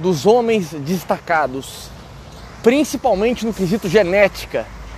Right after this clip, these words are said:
beleza. Ou melhor, o mundo fantasioso que criaram a respeito dos Chads. Fique até o fim desse podcast que eu vou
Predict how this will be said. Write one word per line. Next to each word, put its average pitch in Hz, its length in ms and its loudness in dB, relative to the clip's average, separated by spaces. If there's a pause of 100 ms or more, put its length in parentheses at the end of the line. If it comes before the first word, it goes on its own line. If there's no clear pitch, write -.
(180)
beleza. 160 800 6 (840)
Ou 220 180 8
melhor, 170 480 4 (760)
o 196 120 -2
mundo 240 720 0
fantasioso 214 1500 2 (480)
que 196 100 -8
criaram 156 560 2 (460)
a 143 60 -2
respeito 143 460 -6
dos 139 200 -4
Chads. - 640 -10 (560)
Fique - 340 -2
até 254 160 2
o 202 60 2
fim 220 260 -6
desse 180 300 -6
podcast 185 560 0
que 185 80 2
eu 165 80 6
vou 175 320 6